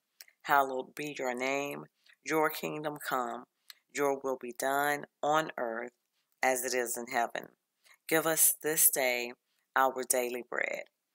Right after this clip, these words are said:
and forgive us our debts as we forgive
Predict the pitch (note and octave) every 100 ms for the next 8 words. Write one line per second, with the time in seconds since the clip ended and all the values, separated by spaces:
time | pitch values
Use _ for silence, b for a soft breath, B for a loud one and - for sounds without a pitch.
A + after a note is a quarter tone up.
0 | _ _ C#3 - C3 C#3+ D3 D#3 - -
1 | D3 C#3+ A#2+ A#2 - - - - _ _
2 | - - C3+ - C#3 - C3 C3